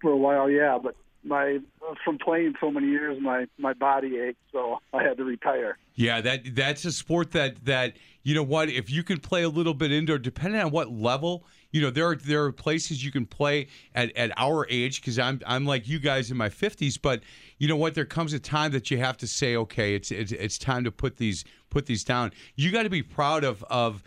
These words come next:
Speaker 2: the job that, that Dan and Bonnie have done with, with your dad's club, basically the Colonial Soccer Club.
Speaker 1: Oh yeah, I mean, the way it,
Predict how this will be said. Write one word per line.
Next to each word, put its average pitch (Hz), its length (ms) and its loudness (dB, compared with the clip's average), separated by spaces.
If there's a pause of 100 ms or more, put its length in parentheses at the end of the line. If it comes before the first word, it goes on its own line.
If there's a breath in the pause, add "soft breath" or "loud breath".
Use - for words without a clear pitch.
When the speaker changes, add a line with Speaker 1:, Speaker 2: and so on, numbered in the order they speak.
(220 soft breath)
Speaker 2:
the 127 80 0
job 135 380 0
that, 123 240 -2
that 113 200 -2
Dan 127 220 0
and 110 100 -4
Bonnie 120 340 0
have 104 140 -2
done 117 220 0
with, 110 160 -2 (240)
with 110 300 -2
your 117 100 0
dad's 110 320 -2
club, 139 300 -2
basically 107 500 -2
the - 80 -14
Colonial 110 340 0
Soccer 113 420 -4
Club. - 280 -10 (640)
Speaker 1:
Oh 165 180 2
yeah, 135 380 2 (420)
I - 60 -12
mean, 131 360 -4 (200)
the 147 80 -2
way 165 240 0
it, 151 100 -4